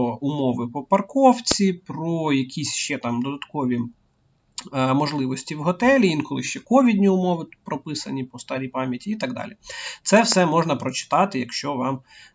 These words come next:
потрібно і цікаво, ну або згорнути її назад. Також тут ви можете, е, замінити номер або харчування в даному готелі, якщо ви раптом передумали. Ми з вами вибрали, е, номер Double Room з балконом на H B.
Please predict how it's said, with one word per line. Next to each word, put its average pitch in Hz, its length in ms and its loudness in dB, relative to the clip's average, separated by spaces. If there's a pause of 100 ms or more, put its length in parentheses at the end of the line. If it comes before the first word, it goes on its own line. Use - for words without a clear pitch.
потрібно 165 460 0
і 156 200 -6
цікаво, - 500 -10
ну 233 80 0
або 156 260 0
згорнути 127 540 -2
її 123 240 -4
назад. 120 260 -10 (640)
Також 247 340 8
тут 233 240 4
ви 165 100 4
можете, 143 600 2
е, 143 180 0
замінити 139 720 6
номер 131 360 4
або 123 180 0
харчування 123 600 -4
в 120 40 -2
даному 123 300 -2
готелі, 123 320 -6
якщо - 280 -10
ви 123 80 -2
раптом 120 320 -6
передумали. 226 640 2
Ми 143 140 -2
з 131 60 -8
вами 127 240 -2
вибрали, 123 440 -2
е, 117 140 -12 (680)
номер 127 420 0
Double 127 380 2
Room 120 300 -6
з - 100 -14
балконом 220 600 4
на 127 80 0
H 131 340 -4
B. 285 240 6